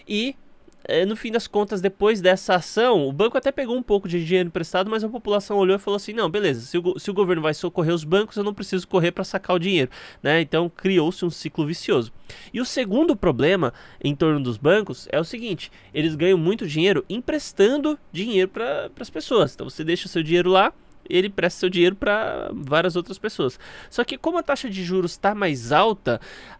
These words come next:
a procura por empréstimos e financiamentos tá muito menor. "Peraí, eu quero comprar uma casa." "Não, mas com essa taxa de juros aí não dá não, prefiro ficar, co-, prefiro continuar aqui no aluguel", entende?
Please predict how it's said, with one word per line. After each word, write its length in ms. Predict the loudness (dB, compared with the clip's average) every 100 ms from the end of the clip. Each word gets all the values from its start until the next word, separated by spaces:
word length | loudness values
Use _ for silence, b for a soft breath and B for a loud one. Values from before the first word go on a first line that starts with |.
| 0
a 120 | 0
procura 720 | 4 2 2 2 4 4 2
por 300 | 4 4 4
empréstimos 720 | 0 -2 2 4 4 0 -4
e 40 | -4
financiamentos 680 | -2 -2 -2 -2 -2 -4 -6
tá 140 | -4
muito 240 | -6 -8
menor. 340 | -8 -2 -2 -4 b -14
"Peraí, 220 | -2 0
eu 80 | 0
quero 180 | 0 -2
comprar 280 | -2 0 0
uma 140 | 0
casa." 380 | 2 4 4 2
"Não, 160 | 0 0
mas 160 | -2
com 80 | -6
essa 160 | -10 -4
taxa 260 | -4 -4
de 160 | -8 -6
juros 300 | -4 -2 0
aí 140 | -2
não 160 | 0 0
dá 100 | 2
não, 340 | 2 2 0
prefiro 400 | -6 -10 -8 -8
ficar, 680 | -8 -6 0 2 2 0 -2
co-, 140 | -6 -8
prefiro 380 | -6 -4 -4 -4
continuar 340 | -6 -2 -2
aqui 140 | 0
no 60 | -2
aluguel", 380 | 0 0 0 -2 B B -10
entende? 400 | -4 -2 -4